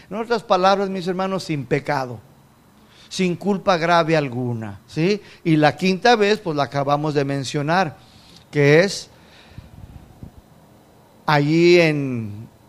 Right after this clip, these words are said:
Tesalonicenses cinco, no, la número cinco es la segunda carta, en el capítulo uno, en el versículo uno, que es la que estamos estudiando ahorita. La segunda carta, capítulo uno,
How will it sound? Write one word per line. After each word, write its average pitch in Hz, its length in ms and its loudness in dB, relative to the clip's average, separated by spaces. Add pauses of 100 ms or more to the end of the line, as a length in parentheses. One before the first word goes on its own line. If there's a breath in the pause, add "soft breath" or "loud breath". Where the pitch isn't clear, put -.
(260)
Tesalonicenses 147 880 -4
cinco, 175 580 -4 (760)
no, 160 220 -2
la 147 140 0
número 143 280 -2
cinco 185 360 -2
es 175 200 -4
la 151 140 -2
segunda 156 460 -4
carta, 202 560 -2 (420)
en 131 160 -10
el 123 140 -6
capítulo 165 540 -2
uno, 180 340 -2
en 143 100 -8
el 127 100 -6
versículo 139 580 -4
uno, 180 360 -2 (100)
que 131 120 -8
es 127 40 -6
la 135 140 -4
que 139 60 -12
estamos 143 360 -6
estudiando 143 500 -4
ahorita. 165 440 -2 (320)
La 131 100 -12
segunda 139 480 -4
carta, 180 500 0 (360 soft breath)
capítulo 151 540 -4
uno, 180 400 -4